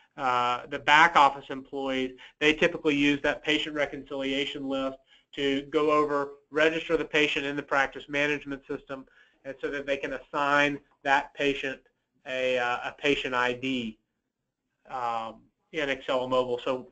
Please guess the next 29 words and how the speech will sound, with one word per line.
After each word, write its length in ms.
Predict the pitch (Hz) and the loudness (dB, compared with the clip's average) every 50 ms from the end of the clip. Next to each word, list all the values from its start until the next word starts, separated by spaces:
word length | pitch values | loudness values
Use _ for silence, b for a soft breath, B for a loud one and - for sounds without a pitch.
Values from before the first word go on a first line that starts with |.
| _ - | _ -14
so 80 | 139 | -14
that 160 | 123 123 120 | -12 -12 -14
the 80 | 120 123 | -14 -14
charges 420 | - - 139 131 131 123 131 123 123 | -8 -4 -2 -2 -2 -2 -4 -8 -10
can 180 | - - 123 117 | -12 -14 -14 -10
post 340 | - - 127 123 120 - - - | -6 -4 -4 -4 -4 -8 -12 -12
correctly. 540 | - - 127 123 120 120 - - - - - _ _ _ _ _ _ _ _ _ _ _ _ _ _ _ _ | -10 -6 -4 -2 -2 -4 -4 -10 -18 -20 -20 _ _ _ _ _ _ _ _ _ _ _ _ _ _ _ _
So 80 | 151 143 | -2 0
that's 320 | 147 156 160 160 160 170 | 0 2 0 0 -2 -2
a, 80 | 160 147 | -2 0
that's 180 | 170 165 165 160 | 0 0 0 -2
a 40 | |
great 340 | 135 143 147 156 156 165 165 | -4 0 2 2 2 2 0
question. 440 | - - 160 151 147 - - 160 147 | 0 0 0 0 0 -2 -6 -8 -8
There's 180 | 139 135 123 - - | -8 -8 -10 -8 -2
always 380 | 170 170 170 170 170 165 160 160 | 0 2 4 6 6 4 4 2
a 60 | 156 | -2
way 460 | 143 147 143 143 143 147 147 143 143 143 B B B B | -2 -2 -2 -2 -2 -4 -4 -6 -8 -12 B B B B
for 100 | _ 147 | _ -8
you 220 | 143 143 143 143 143 | -4 -4 -4 -4 -4
to 220 | 151 - - - 151 | -8 -10 -8 -2 2
add 400 | 151 147 147 147 151 147 143 - | 4 6 6 6 4 2 -2 -4
those, 480 | 139 139 135 139 139 139 139 139 - - _ _ _ _ _ _ _ | -2 -2 0 0 -2 -2 -4 -6 -10 -18 _ _ _ _ _ _ _
uh, 280 | 139 135 131 127 127 127 - - | -8 -6 -4 -4 -6 -6 -4 -2
add 180 | 156 156 147 | -2 -2 -2
those 160 | 143 143 139 139 | -4 -6 -8 -8
patients 440 | - 147 139 135 - 143 135 - _ _ | -8 -8 -8 -8 -8 -12 -16 -18 _ _
in, 100 | - 147 | -16 -12
um, 220 | 135 131 123 123 | -12 -12 -14 -14